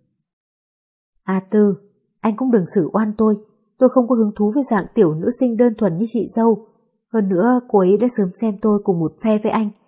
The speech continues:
sao có thể nói với tôi những thứ này? Trên trán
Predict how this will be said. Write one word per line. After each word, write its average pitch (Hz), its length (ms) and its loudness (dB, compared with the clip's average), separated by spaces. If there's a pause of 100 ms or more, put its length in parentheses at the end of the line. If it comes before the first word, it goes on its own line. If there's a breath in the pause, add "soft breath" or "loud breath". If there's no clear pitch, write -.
(260)
sao 202 220 -2
có 247 140 -4
thể 202 140 2
nói 156 260 -2
với 254 100 -8
tôi 214 160 2
những 247 160 -4
thứ 262 120 -2
này? 185 300 -2 (880)
Trên 208 200 -2
trán 185 260 -2